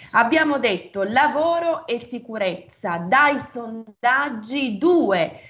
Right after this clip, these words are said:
fra i temi più sentiti, ripeto, in particolare per l'elettorato di centrodestra. Rilanciamo subito questo sondaggio, facciamolo internos con il pubblico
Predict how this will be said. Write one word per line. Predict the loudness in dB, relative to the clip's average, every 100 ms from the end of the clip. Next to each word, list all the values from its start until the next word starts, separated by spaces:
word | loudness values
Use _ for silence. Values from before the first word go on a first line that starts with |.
| -12
fra | -2 2 2
i | 2
temi | 0 2 -2
più | -4 -8
sentiti, | -6 -6 -4 0 0 2 0 0
ripeto, | 0 2 2 2 4 2
in | 2 2
particolare | 2 0 -2 -4 2 4 4 0
per | -6 -8
l'elettorato | -8 -8 -10 -4 2 2 0 -6
di | -8 -8 -8 -12
centrodestra. | -8 -6 -6 -4 -2 0 -2 -4 -2 0 0 -4 -20 0
Rilanciamo | 4 4 2 -2 -8 -2 0 0 -2
subito | -8 -6 -4 -4 -8 -14 -14
questo | -8 -8 -6 -6
sondaggio, | -6 0 2 2 0 -2 -2
facciamolo | -4 -2 -2 -2 -2
internos | -2 -2 -2 2 2 0 -4 -6
con | -2 -2
il | -2
pubblico | 0 2 2 2 4 2